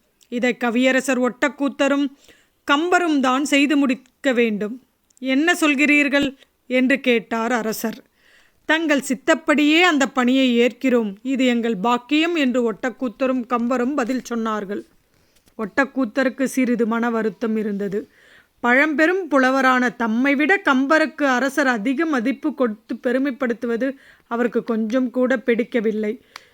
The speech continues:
"இந்த கம்பர் நேற்று வந்தவர். அவரை என்னோடு இணைத்து இருவருமாக ராமாயணத்தை இயற்றுமாறு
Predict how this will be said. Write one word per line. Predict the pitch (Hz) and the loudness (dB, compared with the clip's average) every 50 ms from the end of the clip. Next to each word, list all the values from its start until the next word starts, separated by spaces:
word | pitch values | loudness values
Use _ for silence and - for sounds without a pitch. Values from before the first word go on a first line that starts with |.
| _ _ | _ _
"இந்த | - 240 233 233 240 233 | -4 -2 0 2 0 0
கம்பர் | 226 - 269 294 330 339 359 330 254 | 0 0 0 0 0 0 0 2 2
நேற்று | 254 269 285 311 240 - - 302 | 2 2 2 2 0 0 2 2
வந்தவர். | 277 269 247 233 220 233 202 226 214 202 - - _ _ _ _ _ _ _ _ _ _ _ _ _ _ | 2 4 4 2 2 2 0 -2 -4 -4 -8 -14 _ _ _ _ _ _ _ _ _ _ _ _ _ _
அவரை | - 262 247 226 247 247 233 220 | -2 0 0 2 4 2 4 4
என்னோடு | 226 233 240 285 311 330 349 359 359 302 | 4 2 4 4 4 4 4 4 4 4
இணைத்து | 277 262 311 320 - - - 269 220 - - - - _ _ _ _ - | 4 2 2 0 -2 -2 0 0 0 -2 -6 -16 -20 _ _ _ _ -4
இருவருமாக | 226 240 247 285 311 320 320 330 320 339 339 339 381 381 | 0 2 2 4 4 4 2 2 2 2 2 4 4 2
ராமாயணத்தை | 349 302 277 285 302 320 330 320 320 320 320 320 247 - 339 320 | 4 4 2 2 2 2 0 0 0 0 0 -2 -2 -2 0 2
இயற்றுமாறு | 285 277 277 277 254 - 302 311 311 311 302 311 311 330 330 311 | 2 2 2 2 0 0 -2 0 0 0 0 2 2 2 0 0